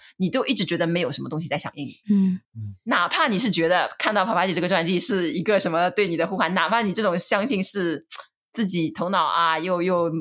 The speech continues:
Speaker 1: 粉饰了一下。Anyway, whatever 能够帮助你再走下去，不让你这个燃料燃尽，就是说对求道这件事情熄灭你的火的都好。
Speaker 3: 嗯。
Speaker 2: 嗯。
Speaker 1: 我觉得都是好的。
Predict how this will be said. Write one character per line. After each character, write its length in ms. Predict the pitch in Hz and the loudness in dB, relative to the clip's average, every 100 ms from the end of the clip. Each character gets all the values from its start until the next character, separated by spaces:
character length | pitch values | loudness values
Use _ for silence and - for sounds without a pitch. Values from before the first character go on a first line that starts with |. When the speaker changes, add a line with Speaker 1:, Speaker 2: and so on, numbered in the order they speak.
| 156 | -2
Speaker 1:
粉 160 | 175 151 | -2 0
饰 160 | - | 0
了 80 | 190 | 0
一 40 | 175 | 2
下。 200 | 165 - - _ - | 0 -2 -14 _ 0
Anyway, 360 | 294 302 262 | 2 2 0
whatever 640 | 202 180 190 247 320 226 165 | 0 0 2 2 2 0 0
能 160 | 185 | 0
够 100 | 214 | 0
帮 300 | 208 233 240 | 2 2 2
助 100 | 233 | 0
你 140 | 185 151 | -2 0
再 180 | - | 0
走 200 | 190 147 | 0 -2
下 180 | 147 185 | -2 0
去， 180 | 175 165 | 0 -4
不 140 | - | -2
让 180 | 202 220 | 0 0
你 80 | 151 | 0
这 120 | 175 | -2
个 80 | 180 | -2
燃 200 | 147 151 | 0 0
料 140 | 190 | 0
燃 260 | 170 127 156 | 0 -2 -2
尽， 300 | 226 170 - - | -2 -2 -6 -12
就 80 | 175 | -6
是 80 | |
说 140 | 190 190 | -4 0
对 180 | 226 214 | 0 -2
求 240 | - - | -2 0
道 140 | 208 | 0
这 40 | 190 | 0
件 140 | 185 | -2
事 140 | 214 180 | -2 -4
情 200 | 170 147 | -4 -2
熄 380 | - - 208 | -2 0 0
灭 160 | 214 190 | 0 0
你 100 | 143 | -2
的 280 | - 120 - _ | -2 -4 -6 _
火 340 | - 185 123 101 | -4 -2 -2 -2
的 240 | 127 - _ _ _ _ | -4 -6 _ _ _ _
都 140 | - 220 | -2 -2
好。 300 | - - - _ - _ | -2 -4 -6 _ -20 _
Speaker 3:
嗯。 220 | 110 104 98 | -14 -12 0
Speaker 2:
嗯。 200 | 180 160 156 | 2 2 0
Speaker 1:
我 80 | 147 | -4
觉 60 | |
得 40 | 151 | -2
都 140 | 165 | -4
是 100 | 180 | -6
好 200 | - | -8
的。 60 | 127 | -10